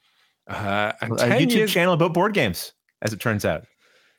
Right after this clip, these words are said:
Speaker 1: Uh, and it, we didn't know this, and we wouldn't know it for many years, but you and I actually, I guess, decided to start our websites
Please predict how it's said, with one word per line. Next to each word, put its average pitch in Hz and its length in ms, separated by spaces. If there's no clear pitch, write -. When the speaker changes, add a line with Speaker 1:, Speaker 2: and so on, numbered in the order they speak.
Speaker 1:
Uh, 151 480
and 165 480
it, 196 140
we 196 200
didn't 220 220
know 185 200
this, 127 400
and 135 180
we 143 100
wouldn't 139 280
know 131 140
it 123 60
for 123 80
many 127 220
years, 120 300
but 143 140
you 185 220
and 262 100
I 139 220
actually, 131 680
I 127 100
guess, 120 280
decided 147 440
to - 140
start 151 500
our 120 200
websites 117 540